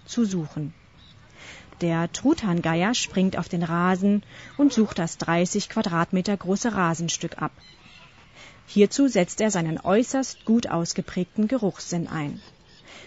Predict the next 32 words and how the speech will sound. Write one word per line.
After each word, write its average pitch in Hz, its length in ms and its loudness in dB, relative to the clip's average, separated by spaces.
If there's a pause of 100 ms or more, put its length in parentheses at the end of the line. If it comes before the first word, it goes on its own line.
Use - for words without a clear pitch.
(200)
Kurz - 260 2
darauf 180 480 0
zieht - 200 -2
der 262 80 2
Geier 185 340 2
mit 175 180 0
seinem 175 240 0
spitzen - 480 0
Schnabel 180 520 2
die 254 120 2
Leichenattrappe 190 1000 0
aus 170 220 -4
dem 170 180 -4
Versteck. - 480 -6 (280)
Was - 220 -2
hier 285 260 6
in 175 180 2
kleinem 190 460 2
Rahmen 185 360 2
funktioniert, 196 800 2
hat 277 180 -2
einen 277 240 4
tieferen 220 560 4
Sinn 196 440 4 (100)
und 170 160 -4
soll 170 180 0
in 165 100 -2
Zukunft 208 580 2
ins 269 220 0
Freiland 170 580 0
übertragen 160 600 -4
werden. 165 380 -2